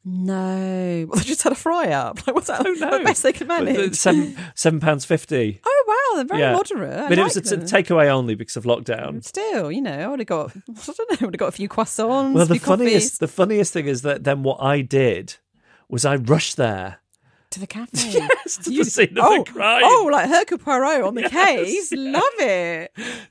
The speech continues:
Speaker 2: To then s-, s-, talk to the proprietor.
Speaker 1: Can you give me a description,
Speaker 2: Yes.
Speaker 1: please?
Speaker 2: And of course,
Speaker 1: Did you
Speaker 2: they're
Speaker 1: take
Speaker 2: just
Speaker 1: a
Speaker 2: completely
Speaker 1: notepad?
Speaker 2: mystified. I say, "Hi,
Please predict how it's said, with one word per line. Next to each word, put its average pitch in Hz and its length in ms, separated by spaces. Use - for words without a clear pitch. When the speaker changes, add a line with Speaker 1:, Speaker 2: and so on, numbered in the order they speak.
Speaker 2:
To 220 100
then 196 280
s-, - 320
s-, - 240
talk 196 420
to 170 180
the 135 420
proprietor. 165 580
Speaker 1:
Can 233 80
you 214 60
give 190 100
me 190 80
a - 20
description, 170 560
Speaker 2:
Yes. 180 420
Speaker 1:
please? - 120
Speaker 2:
And 165 80
of 165 100
course, 202 180
Speaker 1:
Did - 20
you - 20
Speaker 2:
they're 180 100
Speaker 1:
take - 140
Speaker 2:
just - 40
Speaker 1:
a - 20
Speaker 2:
completely 226 320
Speaker 1:
notepad? 156 240
Speaker 2:
mystified. 151 360
I 165 60
say, 175 160
"Hi, 208 180